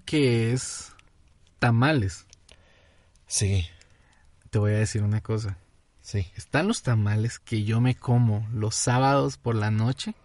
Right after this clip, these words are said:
Speaker 1: para ver Cantinflas.
Speaker 2: <laughs> Cantinflas.
Speaker 1: <laughs> Es una tradición familiar. <laughs>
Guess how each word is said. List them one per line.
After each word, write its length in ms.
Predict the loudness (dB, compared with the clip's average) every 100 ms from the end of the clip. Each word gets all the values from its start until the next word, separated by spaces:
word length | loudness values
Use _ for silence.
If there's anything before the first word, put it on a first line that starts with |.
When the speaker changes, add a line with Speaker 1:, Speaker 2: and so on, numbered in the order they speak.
| _ _ _ _ _ _ _ _
Speaker 1:
para 180 | -2 2
ver 160 | 2 2
Cantinflas. 840 | 4 6 6 2 2 -2 -6 -18 -20 -20 _ _ _ _ _ _ _ _ _ _ -20 -10 -8
Speaker 2:
<laughs> 140 | 0 0 0
Cantinflas. 240 | -2 -4 -6 -18 -20 -18 -18 -18 -18
Speaker 1:
<laughs> 340 | -6 -6 -4
Es 120 | -6
una 260 | -4 -2 -2
tradición 520 | -2 -2 -4 -6 -6
familiar. 640 | -4 -4 -2 -4 -6 -8 -10 _ _ _
<laughs> 400 | -10 -10 -8 -6